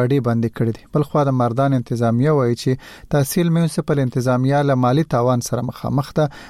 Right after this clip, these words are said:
نو د ملازمینو د تنخواګانو او د ضلعي انتظام د چلولو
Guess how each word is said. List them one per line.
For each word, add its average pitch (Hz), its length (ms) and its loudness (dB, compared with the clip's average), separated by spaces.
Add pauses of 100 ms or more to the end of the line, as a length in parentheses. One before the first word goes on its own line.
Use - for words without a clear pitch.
(240)
نو 123 140 2 (100)
د 117 140 2
ملازمینو 127 680 2
د 131 160 -4
تنخواګانو 123 600 0 (100)
او 117 160 -2
د 123 120 2 (120)
ضلعي 135 280 2
انتظام 127 560 0 (240)
د 117 200 -2
چلولو 127 440 2